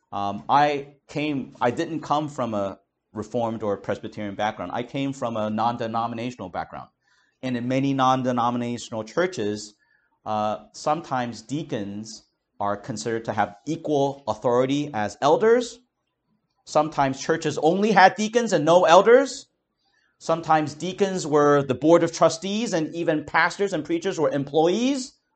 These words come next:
of the board. Um, that last example was the church that I <laughs> actually came from. That was my church background. Was the deacons made up the board, and the pastors even were, were considered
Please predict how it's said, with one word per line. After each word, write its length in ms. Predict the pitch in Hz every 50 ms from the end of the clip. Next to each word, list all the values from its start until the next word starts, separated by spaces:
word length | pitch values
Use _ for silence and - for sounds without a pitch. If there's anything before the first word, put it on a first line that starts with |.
| _ _ _ _
of 440 | - 170 190 214 220 233 233 196 160
the 540 | 202 208 214 220 220 220 214 220 220 220 220 _ _ _ _ _ -
board. 720 | 104 147 156 165 175 190 214 233 262 - 254 - - - _ _ _ _ _ _ _ _ _ _ _ _ _
Um, 560 | - 127 127 127 123 123 123 123 120 120 117 - - - _ _ _ _ _
that 300 | - 131 131 131 - 113
last 420 | 131 131 135 139 143 139 - -
example 460 | 123 120 104 127 120 120 120 123 117 107
was 300 | 113 107 107 107 - _ _ _ _ _ _ _ _ _ _ _ _ _ _
the 80 | 120
church 300 | 117 - - 160 131 -
that 100 | 143 127
I 160 | 123 127 135 156
<laughs> 60 | -
actually 300 | - - 180 160 143 143
came 280 | 143 - 160 139 123
from. 180 | - - 113 107
That 180 | 127 139 143 -
was 140 | 131 123
my 180 | 120 143 151 165
church 300 | - - - 120 - -
background. 460 | - 107 98 - - 90 80 80 80 _ _ _ _ _ _ _
Was 160 | - 123 135 135
the 100 | 135 120
deacons 520 | - - 135 143 - 170 143 127 123 107
made 220 | 131 127 123 131
up 160 | 143 151 - -
the 80 | 196
board, 580 | - 214 254 247 208 160 143 139 139 139 139 - _ _ _ _ _ _ _ _ _ 127
and 100 | 127 123
the 60 | 120
pastors 560 | 123 - 170 165 - - - 139 127 120 120
even 320 | 120 117 107 117 113 117 107
were, 240 | 110 110 107 110
were 440 | - 113 107 104 104 101 101 104 104 _ _ _ _
considered 580 | - 135 110 - 131 113 110 104 104 101 -